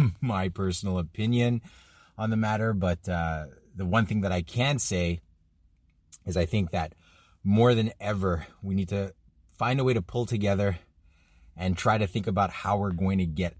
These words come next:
out of this, um, on the other end of this, better than how we, we got in. How does the saying go again? Lemons and lemonade or whatever. I mean, for me personally,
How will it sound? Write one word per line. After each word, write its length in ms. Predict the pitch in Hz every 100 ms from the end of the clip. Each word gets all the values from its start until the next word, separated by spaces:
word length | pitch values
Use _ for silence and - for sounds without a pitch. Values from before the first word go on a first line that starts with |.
| -
out 220 | 87 87
of 160 | 85
this, 300 | 82 85 - - -
um, 640 | 90 85 80 76 73 71 65 - - -
on 180 | 120 135
the 140 | 117
other 260 | 98 104 98
end 240 | 85 92
of 140 | 87 78
this, 240 | 87 85 - - -
better 280 | 170 104 113
than 160 | 104 92
how 200 | 87 98
we, 380 | 90 90 90 101
we 180 | 90 87
got 300 | 82 82 80
in. 240 | 80 73 73
How 140 | - 131
does 100 | 160
the 80 | 127
saying 280 | 147 147
go 100 | 156
again? 440 | 156 156 156 143 90
Lemons 540 | 120 147 143 143 131
and 160 | 117 90
lemonade 400 | 113 120 120 120
or 60 |
whatever. 400 | 113 117 120 123 - _ _ _ _ _ -
I 80 | 101
mean, 160 | 113
for 100 | 95
me 140 | 113 117
personally, 640 | 104 110 - - 123 120